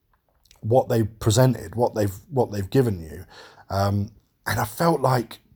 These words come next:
this It Chapter Two had that potential, but you know it's done now. Like, they're not making anything that's gonna link back to that, and it's a shame.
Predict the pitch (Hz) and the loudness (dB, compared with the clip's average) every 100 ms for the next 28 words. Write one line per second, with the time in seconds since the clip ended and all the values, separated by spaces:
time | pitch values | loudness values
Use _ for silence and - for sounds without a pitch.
0 | - 123 - - - 151 - 151 120 131 | -2 0 0 -2 -2 -2 0 0 2 -2
1 | - 151 117 95 - - - _ 147 139 | 2 4 4 2 -4 -20 -20 _ 0 0
2 | - 143 - 110 - 147 127 - 85 85 | 2 0 0 -6 -2 -2 -2 -8 -8 -10
3 | - _ _ _ _ 113 123 139 139 120 | -16 _ _ _ _ 2 6 6 6 4
4 | 104 - 139 135 135 143 151 151 - 113 | -4 4 4 4 0 0 -2 -4 0 2
5 | 110 - _ _ 120 123 143 120 139 127 | 2 -4 _ _ 2 4 2 2 -2 0
6 | 131 120 113 113 _ _ _ _ _ _ | 0 2 0 -4 _ _ _ _ _ _
7 | _ _ - 151 156 147 135 113 110 123 | _ _ 0 2 2 0 -2 -2 -2 2
8 | 117 117 135 123 - - 139 - - 90 | 4 4 2 0 -4 -2 -2 -2 -10 -6
9 | 85 - 113 113 127 - 160 156 104 85 | -8 -4 -4 0 0 2 2 4 2 -2